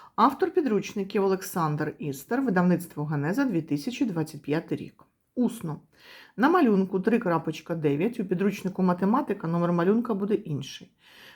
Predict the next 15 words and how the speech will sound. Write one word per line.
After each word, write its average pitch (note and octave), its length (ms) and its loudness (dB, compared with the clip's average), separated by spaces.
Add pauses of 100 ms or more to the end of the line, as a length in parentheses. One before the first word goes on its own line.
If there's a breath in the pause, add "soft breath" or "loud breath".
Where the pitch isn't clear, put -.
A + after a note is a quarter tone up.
(100 loud breath)
Зображено G#3 640 4
прямокутник G3+ 800 0
А E3+ 120 0
Б G3 140 0
Ц G3 220 -8
Д. C#3 240 -10 (340)
Знайдіть G#3 680 2
усі F#3 300 0
рівні A#3+ 360 2
між E3 240 -2
собою F#3 500 -2
кути. - 380 -16 (920 soft breath)
І G#4+ 160 0
наш A#3 300 0
малюнок. B2+ 420 -8